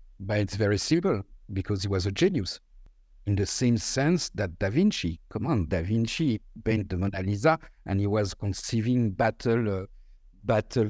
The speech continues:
tools <laughs> and things like that, you know. And it, it's very particular about Dali, because he, but he was brilliant, you know. This guy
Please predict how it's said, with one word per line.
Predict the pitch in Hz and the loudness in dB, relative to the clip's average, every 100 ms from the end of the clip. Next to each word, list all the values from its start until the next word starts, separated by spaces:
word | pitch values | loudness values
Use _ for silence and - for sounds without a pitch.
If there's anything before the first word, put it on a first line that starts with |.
| - | -2
tools | - 123 131 127 - | -2 2 2 0 -2
<laughs> | 120 | -2
and | 127 117 | 0 -4
things | - 120 107 - | -2 -2 0 0
like | 127 160 | 0 2
that, | 220 135 - | 2 2 -2
you | |
know. | 104 - - - - | -4 -6 -14 -18 -6
And | 107 | -4
it, | 98 127 | 0 2
it's | 123 123 123 | 2 0 -4
very | 107 156 180 | 2 4 6
particular | 131 127 - 117 127 131 147 | 4 2 0 -6 0 2 2
about | 101 95 95 | 0 -2 2
Dali, | 147 240 107 | 2 4 0
because | 95 101 90 | -2 -4 -4
he, | 85 - 101 - - - _ - - - | -6 -12 -18 -18 -20 -20 _ -20 -20 -10
but | 76 87 | -4 -2
he | - | 0
was | 92 87 | 2 2
brilliant, | - 135 208 113 - | 2 4 4 2 -2
you | 101 | -2
know. | 117 117 - - | 0 -2 -6 -6
This | 120 110 | -4 -2
guy | 110 143 190 | 2 4 4